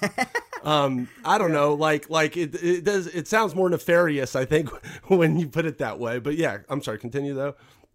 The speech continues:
Speaker 1: No, yeah. I mean, I just, um, I, I just wonder if there's almost a sense in which what we're,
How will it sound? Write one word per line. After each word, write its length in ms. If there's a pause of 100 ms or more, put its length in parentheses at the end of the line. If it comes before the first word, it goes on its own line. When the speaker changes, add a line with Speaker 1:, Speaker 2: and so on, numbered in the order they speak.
(460)
Speaker 1:
No, 220
yeah. 500
I 60
mean, 200
I 180
just, 540
um, 440 (640)
I, 100 (200)
I 80
just 200
wonder 300
if 80
there's 160
almost 260
a 60
sense 320
in 100
which 200
what 140
we're, 380